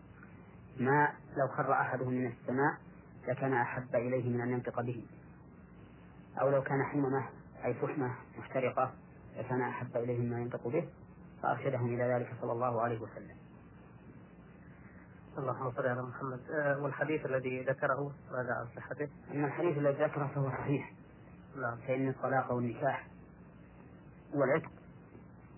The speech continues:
Speaker 1: هزله جد، فمن عقد النكاح و-، وقال: "أنا هازل"، فإنه لا يقبل قوله هذا، لأنه عقده وأراده،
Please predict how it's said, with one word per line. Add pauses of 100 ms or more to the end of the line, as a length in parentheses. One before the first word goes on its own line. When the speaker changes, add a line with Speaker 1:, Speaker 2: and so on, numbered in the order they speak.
(440)
Speaker 1:
هزله
جد، (1400)
فمن
عقد
النكاح (1500)
و-،
وقال:
"أنا
هازل"، (1200)
فإنه
لا
يقبل
قوله
هذا، (1300)
لأنه
عقده
وأراده،